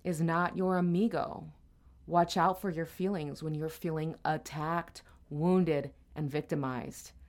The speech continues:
because that's all story, and story is not truth. Give yourself and others grace.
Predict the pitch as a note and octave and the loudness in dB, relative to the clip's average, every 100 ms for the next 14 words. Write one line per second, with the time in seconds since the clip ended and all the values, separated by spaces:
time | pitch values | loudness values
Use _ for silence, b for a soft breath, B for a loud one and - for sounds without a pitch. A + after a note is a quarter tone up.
0 | b b - - D#3+ - D3 D3 - F3 | b b -14 -8 -8 -2 -2 -2 -2 0
1 | F#3 F3+ - - E3+ F3 C#3 C#3 D3 - | 0 -2 -6 -2 0 0 -2 -4 -8 -12
2 | b b b - D3+ C#3+ - D#3+ D3+ C#3+ | b b b -12 -8 -8 -4 -2 0 -2
3 | C#3 - C3+ C#3 B2+ - - D3 C#3 - | -4 -8 -6 -6 -6 -10 -12 -10 -12 -16
4 | - - b b b b b b b - | -20 -20 b b b b b b b 2
5 | G#3+ G#3 A3+ A3 - - F#3+ A#3 B3 - | 4 6 4 4 0 0 2 2 0 -8
6 | - F3+ - E3+ E3 G3 G#3 - - C#3+ | -6 -4 0 0 2 0 -2 -6 -10 -6
7 | C#3 C3+ - - - | -4 -4 -8 -14 -16